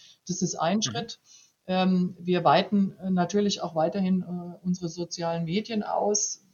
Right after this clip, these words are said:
Speaker 1: Wir wollen eben gucken, dass wir da auch noch ein bisschen mehr zum Beispiel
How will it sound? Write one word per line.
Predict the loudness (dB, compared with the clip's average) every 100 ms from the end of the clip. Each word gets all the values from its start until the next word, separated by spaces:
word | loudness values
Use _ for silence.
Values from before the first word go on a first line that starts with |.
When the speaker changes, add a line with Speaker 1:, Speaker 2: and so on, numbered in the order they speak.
| _ _ -20 -16 -16 -16 -20
Speaker 1:
Wir | -14 -4
wollen | 0 0
eben | 0 -2
gucken, | -4 -2 0 0 -6 _
dass | -4 -2
wir | 0
da | 2 2
auch | 2
noch | 2
ein | 2
bisschen | 0 -2 0 0
mehr | 0 -4
zum | -4 -2
Beispiel | 0 0 0 -2